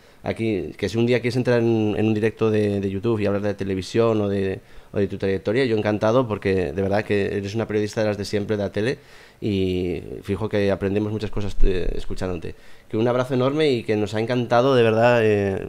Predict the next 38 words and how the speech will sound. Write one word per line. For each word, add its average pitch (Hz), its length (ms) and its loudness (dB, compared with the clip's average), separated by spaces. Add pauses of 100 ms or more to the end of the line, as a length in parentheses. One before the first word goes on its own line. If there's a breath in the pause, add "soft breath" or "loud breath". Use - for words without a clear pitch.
est-, - 280 -8
que - 80 -8
estés 101 220 -4
ahí 113 160 -2
en 110 80 -2
las 101 140 -2
mañanas, 110 400 -2
porque 101 180 -8
nos 98 140 -6
encanta 104 440 -2
el 110 60 -2
corazón, 110 500 0
la 107 140 -2
tele 107 160 0
y 101 40 -4
todo 107 180 -2
esto, 143 320 -6 (400 loud breath)
y 101 340 -2 (240)
estamos 104 460 -4 (240)
disfrutando 101 580 -2
mucho 110 220 -2
cada, 101 360 0
cada 104 200 0
noche 110 240 -2
hablando 107 360 2
de, 95 340 0 (420 loud breath)
de, 92 500 2
de 92 160 -4
cómo 107 220 2
lo, 95 440 4
lo 92 140 0
hacéis 120 460 0
en, 92 400 -4
en 95 80 -2
Mañaneros. 92 500 -2 (300 loud breath)
Un 107 80 0
beso 120 160 2
enorme. 98 400 0